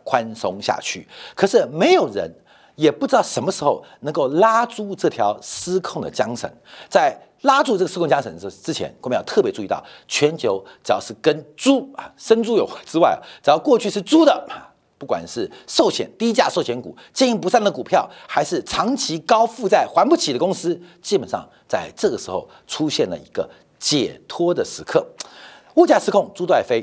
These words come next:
通货膨胀的恶性发展已经给出很强烈预期。到底这个事情会怎么发展下去，而这会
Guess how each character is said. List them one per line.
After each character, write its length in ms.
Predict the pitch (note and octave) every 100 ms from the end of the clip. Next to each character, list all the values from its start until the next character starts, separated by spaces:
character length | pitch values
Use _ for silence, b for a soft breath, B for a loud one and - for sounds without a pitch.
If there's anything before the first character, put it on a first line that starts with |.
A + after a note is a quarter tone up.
| - -
通 200 | A3+ G#3+
货 260 | - F3+
膨 180 | - G3+
胀 160 | F3 G#2+
的 160 | E2 -
恶 200 | A3 D3
性 240 | - C3+ E2+
发 200 | G#2 A2+
展 160 | - - -
已 100 | C3+
经 160 | C#3 F3
给 140 | G#2+
出 260 | - A2+ -
很 240 | - E2
强 200 | - G2+
烈 120 | C3+
预 140 | C3 A2
期。 160 | - - B B
到 220 | D4 G#3+
底 100 | B2+
这 60 | A#2+
个 60 |
事 120 | C#3 D3+
情 120 | A2+
会 80 | A2+
怎 80 |
么 80 | -
发 140 | - G2+
展 100 | -
下 120 | F#2+
去， 220 | - G2 B B
而 180 | A#2+ E3
这 200 | - -
会 160 | G#3+